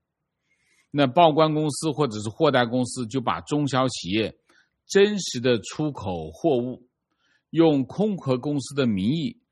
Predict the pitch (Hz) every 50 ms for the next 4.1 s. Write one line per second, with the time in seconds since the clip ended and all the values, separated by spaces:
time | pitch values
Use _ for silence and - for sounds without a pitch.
0 | _ _ _ _ _ - - - 175 160 135 120 147 160 147 117 - - _ _
1 | _ _ _ _ _ _ - - - 170 160 127 120 104 92 92 - - 147 131
2 | 120 113 110 - - 127 123 123 127 120 120 120 120 123 - _ _ _ _ _
3 | _ _ _ _ - - 131 131 131 - 131 127 127 127 120 123 123 123 120 123
4 | 127 143